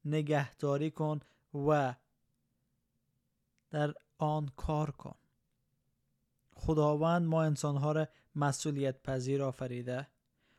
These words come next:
ما انسان‌ها را آفریده تا کار کنیم، مشغول باشیم.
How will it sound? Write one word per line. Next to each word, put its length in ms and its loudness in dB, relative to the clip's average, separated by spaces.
ما 180 4
انسان‌ها 640 4
را 220 4
آفریده 600 2
تا 160 0
کار 380 0
کنیم، 440 -6
مشغول 580 -4
باشیم. 400 -20